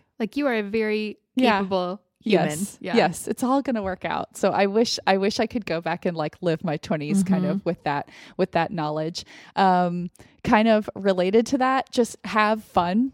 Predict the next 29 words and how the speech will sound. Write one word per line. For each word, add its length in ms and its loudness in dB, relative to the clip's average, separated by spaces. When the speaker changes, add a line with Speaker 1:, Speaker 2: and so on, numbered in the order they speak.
Speaker 2:
have 320 4
more 260 2
fun. 340 0
Not 140 0
that 140 2
I 80 6
didn't 320 0
have 200 0
fun, 440 -2
but 500 4
I 60 4
think, 240 0
yeah, 160 2
I 60 4
was 120 0
just, 180 -2
like, 140 -2
kind 220 -2
of 80 -4
stressed, 440 -2
like, 160 -2
about, 440 -2
um, 500 -2
my 80 2
schoolwork 880 4
and 300 -6
doing 340 2
really 300 2
well. 480 2